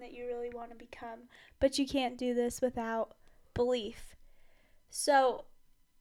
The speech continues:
in a book that Elijah read, it's called The Four Agreements, but there is this line in it that explained that you will only take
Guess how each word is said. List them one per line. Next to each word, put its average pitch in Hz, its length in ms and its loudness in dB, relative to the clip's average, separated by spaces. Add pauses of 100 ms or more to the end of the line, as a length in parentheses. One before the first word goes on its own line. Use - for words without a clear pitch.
(300)
in 277 300 2 (100)
a 262 140 -2 (120)
book 339 380 2
that 254 180 2
Elijah 220 540 -2
read, 196 440 -4 (280)
it's - 100 -18
called 254 320 -4
The 226 80 -8
Four 220 320 -4
Agreements, 202 720 -10
but - 300 -8 (800)
there 240 240 -4
is 220 160 -8
this 226 240 -8
line 254 360 2
in 214 160 -4
it 196 180 -6
that 202 140 -4
explained 220 520 -4
that - 80 -10
you 226 80 -12
will 233 160 -4
only 277 280 -4
take 226 460 -6